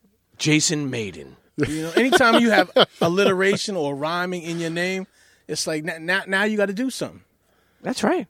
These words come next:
Speaker 2: You know, now you got, now you gotta, now you gotta put a cape on. Now you gotta, you know.
Speaker 3: Some.
Speaker 2: Yeah.
Speaker 3: Yeah.
Speaker 1: Hey, hey, listen, right o-, r-, we gotta get into this. Jordan Brand,
Speaker 3: Mm-hmm.
Speaker 1: you know,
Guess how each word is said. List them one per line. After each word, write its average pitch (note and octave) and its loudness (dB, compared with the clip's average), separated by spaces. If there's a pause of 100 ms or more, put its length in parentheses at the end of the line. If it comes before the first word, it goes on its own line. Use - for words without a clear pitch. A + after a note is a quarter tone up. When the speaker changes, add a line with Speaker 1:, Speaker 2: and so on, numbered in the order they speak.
(100)
Speaker 2:
You D3+ -4
know, E3+ -6
now F3+ 0
you G#3+ 0
got, G3 2
now G3+ 0
you A3 0
gotta, G#3 2
now G3+ -2
you G#3+ 0
gotta F#3+ 2
put F#3+ -4
a E3+ -6
cape G3 0
on. F#3+ -2
Now E3+ -4
you F#3 -4
gotta, F3 -2
you F#3 -4
know. E3+ -6 (160)
Speaker 3:
Some. B2 -6 (160)
Speaker 2:
Yeah. F#3+ 4
Speaker 3:
Yeah. A#2 0 (180)
Speaker 1:
Hey, F3+ 0
hey, D#3 2
listen, D3 -2
right C3+ 0
o-, - -6
r-, - -8
we D#3+ -4
gotta C#3+ 2
get A#2 -6
into A2 -12
this. G#2+ -10 (640)
Jordan D#3 -2
Brand, A#2+ -2 (100)
Speaker 3:
Mm-hmm. A#2 -8 (360)
Speaker 1:
you C#3+ -2
know, B2 -2